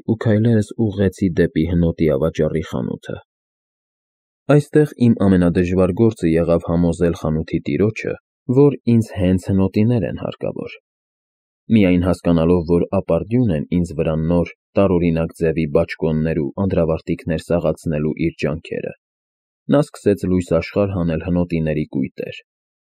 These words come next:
դիտելով ինձ ինչպես դավադիր, և խորհրդավոր ու չարագույժ ակնարկներ անելով։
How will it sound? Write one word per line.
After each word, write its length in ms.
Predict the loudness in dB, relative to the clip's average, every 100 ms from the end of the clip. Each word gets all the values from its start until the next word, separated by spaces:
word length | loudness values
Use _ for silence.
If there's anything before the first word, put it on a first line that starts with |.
| _ -2
դիտելով 560 | 2 4 4 6 6
ինձ 220 | 4 2 0
ինչպես 440 | -2 -2 -2 -2
դավադիր, 580 | -2 -2 -2 -4 -10 -14 -18 _ _ _ _ 2
և 240 | 2 4
խորհրդավոր 640 | 2 0 0 -2 0 2
ու 100 | 0
չարագույժ 680 | -2 -2 0 0 0 0 0
ակնարկներ 680 | -2 -2 -6 -6 -6 -4
անելով։ 540 | -4 -8 -10 -14 -18